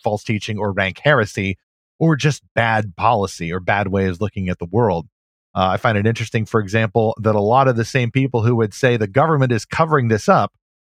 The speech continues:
uh, now after the last guy, uh, did his, uh, test of, um, his, his testimony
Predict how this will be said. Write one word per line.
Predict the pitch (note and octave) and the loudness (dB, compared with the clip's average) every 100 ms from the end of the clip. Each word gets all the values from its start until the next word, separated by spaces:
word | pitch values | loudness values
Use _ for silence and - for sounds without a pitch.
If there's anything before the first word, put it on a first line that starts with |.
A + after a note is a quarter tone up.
| - | -2
uh, | G#2 G#2 | 0 0
now | A2+ A#2+ C3+ C3 | 0 0 2 2
after | A#2+ - | 0 0
the | A2 | 0
last | A2 A#2 A#2 - | 2 0 -2 -4
guy, | A#2 A#2+ A#2 A2+ | -2 0 2 0
uh, | G2+ G#2 G#2 | 0 0 0
did | G2+ A2 | 0 0
his, | A2 G2+ | 0 0
uh, | G2+ G2 | 0 0
test | - A#2 - | 0 -2 -2
of, | G2+ | -2
um, | G2 F#2+ F#2+ | -2 -4 -4
his, | G2+ G2+ - | -4 -4 -4
his | A2+ | -4
testimony | - B2 - A#2 A#2+ A#2+ | -2 -2 -2 -2 0 0